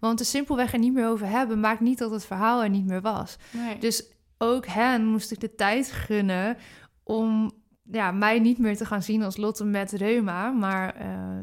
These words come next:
Speaker 1: ja, Lotte zonder reuma eigenlijk en een nieuwe versie. En,
Speaker 2: Ja.
Speaker 1: eh, nou ja, één keer is het nog gebeurd vlak na mijn zwangerschap dat ik ineens enorme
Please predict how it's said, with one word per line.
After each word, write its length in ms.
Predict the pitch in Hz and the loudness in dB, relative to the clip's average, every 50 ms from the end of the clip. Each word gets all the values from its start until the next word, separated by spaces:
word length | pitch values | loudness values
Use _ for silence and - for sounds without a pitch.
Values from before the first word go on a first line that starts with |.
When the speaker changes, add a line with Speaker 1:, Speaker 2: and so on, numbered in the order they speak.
| - - - | -10 -12 -12
Speaker 1:
ja, 220 | - 196 190 180 - - - 208 202 - - - - - _ _ - | -8 -8 -8 -8 -8 -10 -16 -20 -20 -20 -20 -20 -20 -20 _ _ -12
Lotte 240 | - 208 196 - 180 | -10 -10 -8 -8 -6
zonder 280 | 180 214 247 254 269 | -2 0 2 2 4
reuma 400 | 240 247 269 254 240 233 220 214 | 4 4 6 6 6 6 6 4
eigenlijk 500 | 196 202 208 202 - 196 202 185 180 - | 2 0 -2 -2 -2 0 -2 -2 -2 -2
en 100 | 202 196 | -2 -2
een 120 | 190 185 185 | -2 0 0
nieuwe 260 | 196 226 262 285 247 | 2 2 2 2 0
versie. 460 | - - 208 208 - - - 196 190 | 0 -2 -2 -2 -2 -4 -6 -4 -4
En, 120 | 196 196 - - - | -4 -4 -6 -8 -10
Speaker 2:
Ja. 340 | - 240 240 247 233 208 214 196 | -6 -4 -4 -4 -4 -6 -8 -10
Speaker 1:
eh, 100 | - 185 | -10 -8
nou 160 | 190 190 196 202 196 | -6 -4 -2 0 0
ja, 140 | 190 - | -2 0
één 300 | - - 240 247 254 254 | 0 2 4 4 4 2
keer 220 | 247 254 240 226 220 | 2 2 2 2 2
is 120 | 214 220 | 0 -2
het 80 | 220 185 | -4 -4
nog 420 | 202 208 208 208 202 - - - - | -4 -2 -2 -4 -4 -8 -12 -16 -18
gebeurd 480 | - - 226 196 180 202 214 214 220 220 | -12 -8 -8 -6 -2 -2 0 -2 -2 -2
vlak 240 | - 208 214 226 226 | -2 -2 -2 0 0
na 120 | 233 220 | -2 0
mijn 160 | 208 202 202 | 0 -2 -2
zwangerschap 680 | 190 - - 185 202 214 247 262 233 - - 214 196 190 | -4 -6 -4 -2 0 2 2 2 0 0 -2 -4 -4 -2
dat 160 | - 190 185 | -4 -6 -6
ik 100 | 190 - | -4 -4
ineens 300 | 220 202 190 208 220 208 | -2 -2 0 0 0 0
enorme 480 | - - 214 214 220 240 262 240 220 | 0 0 0 2 2 2 2 2 0